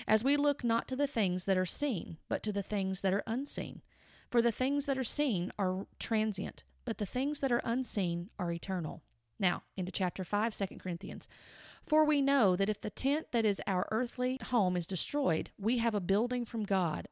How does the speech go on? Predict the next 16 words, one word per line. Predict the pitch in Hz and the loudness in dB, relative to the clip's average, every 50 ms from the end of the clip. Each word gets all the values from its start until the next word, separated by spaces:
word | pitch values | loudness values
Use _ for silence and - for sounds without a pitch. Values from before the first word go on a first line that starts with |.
| - | -10
a | - | -10
house | 196 - - - 269 226 190 160 - - | -8 -8 -4 -2 0 0 0 -2 -4 -2
not | 202 202 208 - | -2 -2 -2 0
made | - 208 202 208 | 0 0 -2 0
with | 196 208 - | -2 -4 -4
hands, | - 190 180 170 185 - 196 - - - - - - _ _ - | -4 -4 -2 -2 -4 -6 -8 -12 -14 -18 -20 -20 -20 _ _ -6
eternal | 240 220 214 - - 240 233 220 196 170 170 | -4 -4 -4 -2 -2 -2 0 2 0 0 0
in | - 202 175 175 | -2 -4 -4 -2
the | 185 | -2
heavens. | 170 180 190 180 160 170 170 175 - - - - - - - - - - - _ | -2 0 -2 -2 -2 -4 -6 -6 -10 -12 -16 -16 -20 -20 -20 -20 -20 -20 -12 _
For | - 233 247 | 2 2 4
in | - 233 226 | 4 2 2
this | 233 254 233 - - | 2 0 -2 -4 -4
tent | - 269 285 294 - | 0 0 0 0 0
we | - 240 196 | -2 -4 -2
groan, | 175 190 208 214 208 185 160 156 - 170 | -2 0 2 2 4 4 2 2 0 -4